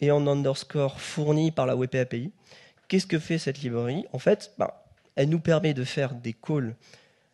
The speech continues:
vers l'A P I, vers notre A P I, euh, sans avoir, en fait, à dire, « Ah, alors, il faut que j'inclue le nonce, euh, il faut bien que la route pour aller regarder les articles, c'est bien celle-ci, la route pour arriver à un article, c'est bien celle-là. »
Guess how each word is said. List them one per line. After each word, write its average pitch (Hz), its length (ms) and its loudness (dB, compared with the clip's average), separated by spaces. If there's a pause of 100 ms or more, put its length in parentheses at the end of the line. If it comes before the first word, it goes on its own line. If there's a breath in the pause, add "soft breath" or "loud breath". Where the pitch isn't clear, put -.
(200 soft breath)
vers 151 240 6
l'A 143 100 4
P 135 140 0
I, 202 200 -4
vers 113 160 -6
notre 139 240 -2
A 139 60 -2
P 113 120 -8
I, 135 140 -8 (500 loud breath)
euh, 127 220 2
sans 180 400 2
avoir, 156 400 4
en 127 60 2
fait, 165 240 0
à 123 80 0
dire, « 139 220 0
Ah, 120 60 2
alors, - 240 -6
il 123 60 -6
faut 131 120 -8
que 131 60 -4
j'inclue 139 340 -2
le 143 80 0
nonce, 135 580 0 (400 loud breath)
euh, 117 500 2
il 131 120 -4
faut 135 220 -4
bien 139 320 2
que 139 160 -4
la 127 180 -2
route 139 280 -2
pour 127 180 -2
aller 120 100 0
regarder 120 300 -4
les 120 160 -4
articles, 135 460 -8
c'est - 160 -10
bien 131 160 0
celle-ci, 151 560 -4
la 135 160 -2
route 127 200 -8
pour 127 140 -6
arriver 120 300 -6
à - 80 -6
un 127 280 0
article, 139 420 -6
c'est 113 120 -8
bien 120 160 -2
celle-là. » 127 460 -2